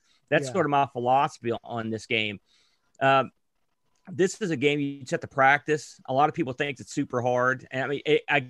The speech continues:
Speaker 1: guess it's sort of, it's pretty hard, I guess, if you're not used to it. But if you've played it enough times, uh, just like playing, like I was watching Frodo play, uh, Manic Miner earlier on his stream. It's very similar. You just learn the timings, uh, uh, uh, and, uh, learn what to do and what not to do.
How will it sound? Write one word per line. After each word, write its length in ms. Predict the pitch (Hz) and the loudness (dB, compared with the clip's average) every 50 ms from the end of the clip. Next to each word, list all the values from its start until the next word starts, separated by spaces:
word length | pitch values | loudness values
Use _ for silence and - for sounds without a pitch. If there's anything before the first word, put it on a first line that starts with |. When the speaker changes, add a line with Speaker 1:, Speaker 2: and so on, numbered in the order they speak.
| 127 _ - | -12 _ -4
Speaker 1:
guess 240 | 113 156 165 165 - | 0 2 2 2 0
it's 160 | 135 117 - | -4 -6 -4
sort 200 | - 156 151 147 | -2 -2 0 0
of, 60 | 143 - | 0 -2
it's 140 | 170 165 - | -4 -6 -4
pretty 200 | - 254 214 139 | 0 0 2 2
hard, 280 | 113 113 107 104 104 104 | 2 0 -2 -2 -4 -4
I 60 | 104 | -4
guess, 340 | 101 113 110 113 110 - 107 | -4 -4 -4 -4 -6 -8 -12
if 100 | - - | -10 -6
you're 120 | 120 117 | -4 0
not 180 | 127 127 113 104 | 2 2 0 0
used 320 | 120 123 131 123 - - | -2 -4 -4 -4 -6 -6
to 180 | 127 123 123 123 | -4 -2 -2 -2
it. 160 | 120 - _ _ _ _ _ _ _ _ _ _ _ - | -2 -4 _ _ _ _ _ _ _ _ _ _ _ -2
But 160 | 131 127 - | -2 -2 -2
if 160 | 135 113 127 | -2 -6 -6
you've 140 | 127 117 _ | -10 -8 _
played 220 | - 156 156 139 | 0 2 2 2
it 40 | 135 | 0
enough 280 | 120 117 120 117 110 - | -2 -2 -2 -2 -2 0
times, 520 | - 120 117 117 113 110 110 107 - - _ _ _ _ _ _ - | 0 0 2 2 0 -2 -6 -8 -14 -18 _ _ _ _ _ _ -2
uh, 280 | 117 113 113 113 107 - | 0 2 2 2 0 -2
just 200 | 117 175 175 - | -4 -6 -2 0
like 220 | 180 139 120 123 | 0 0 0 -2
playing, 200 | - 147 139 131 | -2 -2 0 0
like 120 | 131 117 101 120 - | 0 -2 -4 -4 -4
I 80 | 135 135 | -4 -4
was 120 | 135 131 | -2 -2
watching 340 | 139 143 139 135 - - 120 - | 0 2 2 2 0 -4 -10 -6
Frodo 340 | - 135 135 135 131 110 | -4 -2 -2 -2 -2 -2
play, 320 | - 127 120 113 110 107 - | -2 0 0 0 0 0 -2
uh, 160 | - 113 104 | -2 -4 -4
Manic 300 | 113 127 127 123 107 - | -2 -2 -4 -4 -4 -4
Miner 340 | 123 120 120 127 131 127 104 | -4 0 0 2 2 0 0
earlier 360 | 107 113 113 110 110 110 110 | -2 -2 -2 -2 -4 -4 -4
on 60 | 107 | -4
his 160 | 113 127 120 | -6 -6 -8
stream. 240 | - - 120 110 110 | -8 -8 -6 -6 -6
It's 120 | 123 - - | -6 -6 -4
very 200 | 175 196 180 - 160 | -2 -2 -2 -2 -4
similar. 540 | - - 151 139 139 135 120 120 110 110 _ _ _ _ _ _ _ | -4 0 0 0 0 0 -2 -2 -4 -4 _ _ _ _ _ _ _
You 160 | - 135 135 135 | -4 -2 -2 0
just 180 | 170 - - | -2 -2 0
learn 140 | 151 147 143 | 0 0 0
the 80 | 127 - | -2 -4
timings, 680 | - - 127 123 127 123 123 120 120 117 110 - - _ _ _ _ _ _ _ - 113 | -2 0 2 2 2 2 0 -2 -4 -6 -8 -12 -16 _ _ _ _ _ _ _ -4 -2
uh, 120 | 117 113 - | -2 0 0
uh, 180 | 127 123 120 - | -2 -2 -2 -2
uh, 180 | 127 123 123 - | -2 -2 -4 -4
and, 320 | 127 127 120 117 117 113 117 | -4 -4 -4 -4 -4 -4 -6
uh, 240 | 98 113 113 110 - | -4 -4 -4 -4 -4
learn 460 | 120 131 143 143 135 131 127 127 120 | -4 -4 -4 -2 -4 -6 -8 -8 -4
what 220 | - 151 151 147 - | 0 0 0 0 0
to 60 | 131 | -2
do 160 | 117 131 131 | 0 0 0
and 100 | 127 123 | 0 0
what 160 | 127 127 123 | 0 0 0
not 380 | 127 123 123 131 131 131 131 - | 0 2 2 2 2 0 -2 -6
to 60 | 127 | -6
do. 340 | 107 110 107 104 104 104 | -4 -4 -2 -2 -4 -4